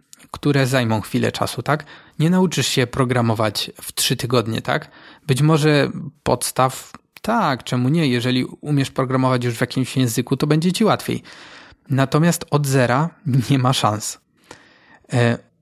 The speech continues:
zaplanuj sobie kilka celi, celów, bo nie wiem, jak się to odmienia w końcu, e, na rok, tak? Na przykład cztery albo pięć.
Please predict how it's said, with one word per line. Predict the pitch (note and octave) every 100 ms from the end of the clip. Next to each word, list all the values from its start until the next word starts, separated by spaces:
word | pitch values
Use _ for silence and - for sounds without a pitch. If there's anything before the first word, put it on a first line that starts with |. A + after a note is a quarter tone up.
| _ _
zaplanuj | - C#3 C#3+ E3+ F3 F#3
sobie | D#3+ E3 D3+ D3+ D3+ D3 - - -
kilka | - F3 F3 - D3+ D3 -
celi, | - B2+ A2+
celów, | A2+ C#3 A2+ A2+ - - _ -
bo | C3
nie | B2
wiem, | A2+ A#2+
jak | A#2
się | - A#2+
to | A#2+
odmienia | A#2+ B2 A#2 A2
w |
końcu, | - A#2 - D3+ D3 _ _ _ _ _ _ _ - -
e, | C3+ A#2 A#2 A#2+ -
na | C3
rok, | A#2 G2 -
tak? | B2 D#3+ - - - -
Na | C3
przykład | - D3 C3+ -
cztery | - - A#2+ A#2+ A#2 A2+ A#2
albo | - A#2 A#2
pięć. | - A#2 A#2 -